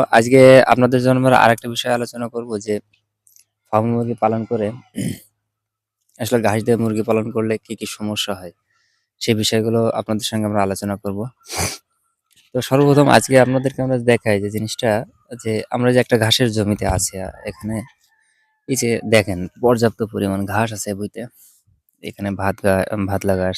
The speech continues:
তারপরে, আ, দুবলা ইত্যাদি বিভিন্ন রকম ঘাস। তো এইখানে আমরা, আ, য-, আপনি যখন মুরগিটা এখানে ছেড়ে দিবেন, আপনারা সর্বপ্রথম আপনাদেরকে, আ, দেখায় যখন মুরগিটা আপনি এখানে ছাড়বেন, মুরগিটা ছাড়ার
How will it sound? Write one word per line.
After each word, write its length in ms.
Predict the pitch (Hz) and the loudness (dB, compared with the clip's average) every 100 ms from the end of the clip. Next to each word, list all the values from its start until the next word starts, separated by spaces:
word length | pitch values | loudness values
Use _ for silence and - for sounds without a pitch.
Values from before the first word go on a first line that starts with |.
| - | -6
তারপরে, 380 | 92 92 92 92 107 _ _ _ _ _ _ | -6 -4 -6 -6 -8 _ _ _ _ _ _
আ, 60 | 90 87 | -4 -2
দুবলা 360 | 95 90 98 117 180 | -2 -4 -6 -6 -8
ইত্যাদি 420 | 170 - 92 90 - _ _ | -10 -6 -4 -4 -10 _ _
বিভিন্ন 240 | - 95 95 | -12 -10 -6
রকম 200 | 92 95 90 | -6 -4 -6
ঘাস। 220 | 95 95 - - _ _ _ _ - - _ _ | -6 -6 -6 -12 _ _ _ _ -20 -20 _ _
তো 100 | - | 0
এইখানে 420 | 117 113 143 143 123 131 - - | 2 6 6 8 8 4 0 -4
আমরা, 280 | 113 123 127 131 135 - _ _ _ _ | 2 6 8 8 6 2 _ _ _ _
আ, 80 | 113 110 104 | 2 4 2
য-, 260 | 98 113 - | -2 -4 0
আপনি 180 | 113 127 | 2 2
যখন 220 | 123 131 | 2 2
মুরগিটা 400 | 120 117 120 123 120 - | 0 0 0 2 2 0
এখানে 240 | 110 117 | -2 0
ছেড়ে 260 | 117 - 135 | 0 0 0
দিবেন, 280 | 113 92 87 90 _ _ _ _ _ _ _ _ _ _ _ _ _ | 2 -2 -4 -10 _ _ _ _ _ _ _ _ _ _ _ _ _
আপনারা 280 | 117 127 123 | 4 6 4
সর্বপ্রথম 460 | - 127 123 131 127 | 6 6 8 6 6
আপনাদেরকে, 500 | 113 127 120 - 123 120 - - | 4 4 4 4 4 4 0 -8
আ, 120 | - 107 104 104 104 98 _ _ 110 | 4 6 8 6 6 2 _ _ 2
দেখায় 260 | 117 110 104 | 4 6 4
যখন 200 | 107 113 | 4 4
মুরগিটা 320 | 113 113 113 | 4 4 4
আপনি 140 | 110 113 | 4 2
এখানে 200 | 110 110 | -2 -2
ছাড়বেন, 380 | - 107 101 104 | -2 -2 -2 -4
মুরগিটা 240 | 101 101 98 | -4 -4 -4
ছাড়ার 280 | - 101 | 0 -2